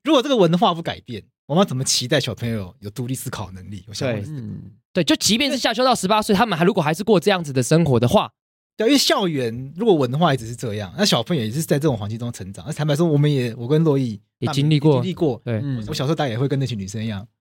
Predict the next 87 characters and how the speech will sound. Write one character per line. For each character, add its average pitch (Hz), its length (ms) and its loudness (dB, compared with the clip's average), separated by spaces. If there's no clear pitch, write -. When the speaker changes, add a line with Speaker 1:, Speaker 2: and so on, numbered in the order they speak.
Speaker 2:
啊， 147 100 2
真 208 120 6
的 240 40 4
啊？ 143 140 0
Speaker 1:
<laughs> - 60 -16
真 339 100 -2
的 339 60 2
啊。 320 120 -2
没 302 60 -2
有， 262 60 0
因 - 80 -10
为 285 80 -2
我 220 40 2
本 143 140 -4
来 123 60 -4
就 190 160 4
没 156 120 -2
有 160 60 2
很 120 140 -4
爱 139 180 -4
音 135 160 -4
乐 135 80 2
课、 131 100 -2
美 104 100 -4
术 - 120 -12
课。 113 180 -8
<laughs> - 60 -2
那 226 100 2
这 226 220 4
是 196 60 -10
不 160 100 -8
重 170 160 6
要， 165 120 6
就 277 80 -4
是 269 180 0
小 170 220 2
时 262 140 2
候 247 100 6
就 240 140 4
会 233 120 8
在 233 280 0
意 220 80 4
那 214 100 0
个 196 140 6
考 - 200 -6
试 143 140 -4
的 147 60 2
成 113 180 -6
绩、 127 160 -6
在 127 160 -4
意 117 80 -4
排 107 220 -10
名， 95 120 -10
所 196 120 4
以 165 100 6
在 170 140 2
考 135 220 -2
试 151 100 -2
之 160 140 0
前 117 160 0
呢， 107 100 -2
就 120 140 -2
会 123 120 2
觉 120 160 -4
得， 98 120 -8
那 117 80 -4
这 135 100 -6
个 139 80 -12
课 127 180 -4
不 110 100 -12
要 117 100 -6
上 117 180 -6
的 92 60 -8
话， 117 120 -4
可 110 140 -6
以 113 40 -4
拿 101 100 -4
来 101 200 -4
准 120 120 -8
备 135 80 -2
考 117 120 -2
试 104 140 -6
的 123 60 0
话 120 80 0
比 95 80 -8
较 120 100 -8
好。 - 240 -16